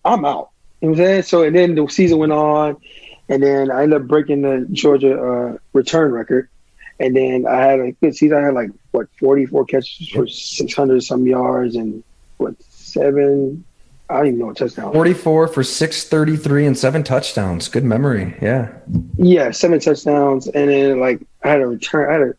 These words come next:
Speaker 1: return, I had, like, yeah. But yeah, I was just like, "I'm going. There's nothing else I need to do here to," you know what I'm saying, "for myself." You know what I'm saying? Not saying I'm a s-, you know, selfish guy, but it's just like,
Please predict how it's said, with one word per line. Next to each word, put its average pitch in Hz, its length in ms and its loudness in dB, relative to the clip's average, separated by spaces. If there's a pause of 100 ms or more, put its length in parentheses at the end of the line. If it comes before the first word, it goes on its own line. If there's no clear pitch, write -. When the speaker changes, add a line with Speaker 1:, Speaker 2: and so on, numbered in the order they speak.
(120)
Speaker 1:
return, 139 560 0
I 139 60 2
had, 127 100 0
like, - 180 -10 (640)
yeah. - 160 0 (680)
But 220 120 6
yeah, 226 420 0
I 170 120 4
was 180 180 2
just 165 180 0
like, 165 380 0 (140)
"I'm 170 160 -2
going. 170 260 2
There's 151 160 -2
nothing 175 320 2
else 165 300 2
I 151 140 0
need 160 300 0
to 135 140 -2
do 151 240 2
here 151 380 2 (680)
to," - 160 -2
you 147 40 4
know 120 380 -4
what 156 120 0
I'm 135 60 0
saying, 151 240 0
"for - 100 -4
myself." 135 540 0
You - 40 -20
know - 100 -20
what 151 100 -2
I'm 143 40 0
saying? 175 460 -2
Not 143 280 0
saying 139 220 0
I'm 123 140 -4
a 110 40 -12
s-, - 340 -20 (100)
you 165 100 2
know, 107 80 -4
selfish 120 360 -8
guy, 139 260 0
but 117 160 -4
it's 117 140 -2
just 117 160 -6
like, 110 200 -4